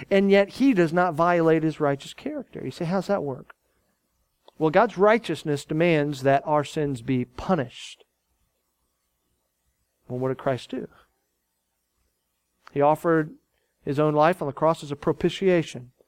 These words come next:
a sacrifice that would satisfy the wrath of God. Well, there you go. God's able to save us in that way, and his righteousness is upheld. But so too, God's righteousness demands that we be righteous to be in fellowship with him. So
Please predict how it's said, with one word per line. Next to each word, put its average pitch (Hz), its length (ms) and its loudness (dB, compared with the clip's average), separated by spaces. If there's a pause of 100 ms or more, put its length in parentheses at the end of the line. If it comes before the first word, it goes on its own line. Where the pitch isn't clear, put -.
(260)
a - 80 -10
sacrifice 127 720 -2
that 135 260 -2
would 139 280 2
satisfy 151 1080 -2
the 127 180 -10
wrath 135 360 0
of 117 160 -10
God. 117 340 -6 (880)
Well, 123 80 -6
there 127 120 2
you 127 60 2
go. 208 300 0 (480)
God's 123 240 -4
able 135 160 0
to 139 100 -2
save 151 220 2
us 147 140 -2
in 156 80 -2
that 190 200 2
way, 147 380 4
and 202 340 2
his 180 220 4
righteousness 143 640 -2
is 120 100 -12
upheld. 120 400 -12 (340)
But 196 140 2
so 226 180 6
too, 262 400 4 (240)
God's 240 320 4
righteousness 214 640 2
demands 202 420 2
that 214 140 2
we 294 160 8
be 285 160 4
righteous 151 540 2
to 170 100 -6
be 165 160 4
in 156 120 2
fellowship 139 480 0
with 131 100 -4
him. 131 160 -4
So 156 240 0